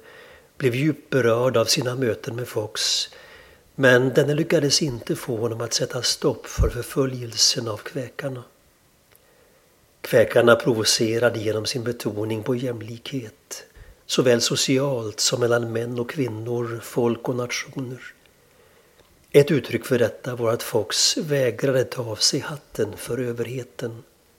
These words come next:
Förföljelsen av samfundet fortgick, även om Fox livet igenom försökte övertala monarker och politiker att upphöra med dem.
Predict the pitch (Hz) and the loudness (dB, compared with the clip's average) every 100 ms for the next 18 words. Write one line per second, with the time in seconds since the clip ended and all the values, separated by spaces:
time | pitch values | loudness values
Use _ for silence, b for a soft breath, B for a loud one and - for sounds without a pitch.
0 | _ _ _ _ _ _ _ _ _ _ | _ _ _ _ _ _ _ _ _ _
1 | _ b b b b b - 127 - 113 | _ b b b b b -4 -2 2 0
2 | 110 120 - 127 120 - 135 113 - 117 | 0 0 0 2 2 4 2 -2 -4 -6
3 | 113 113 - 139 - - 127 - - - | -4 -8 -8 -12 -12 -10 -10 -12 -20 -20
4 | B B B B B - 127 147 156 - | B B B B B 4 6 6 4 4
5 | 127 - - - - - 165 143 143 147 | 2 2 0 0 0 -2 -2 0 2 2
6 | 151 117 110 113 120 143 - 127 - 151 | 2 2 0 0 -2 -2 0 0 2 2
7 | 120 123 - 151 156 127 123 120 120 127 | 2 -4 -4 0 0 0 -2 0 0 -2
8 | 135 - 127 110 - 120 117 127 - 131 | -4 -4 -2 -2 -2 -8 -8 -12 -8 -6
9 | - 113 139 131 - 135 127 127 117 120 | -2 -4 -4 -8 -2 0 2 0 -4 -8
10 | 123 147 | -10 -14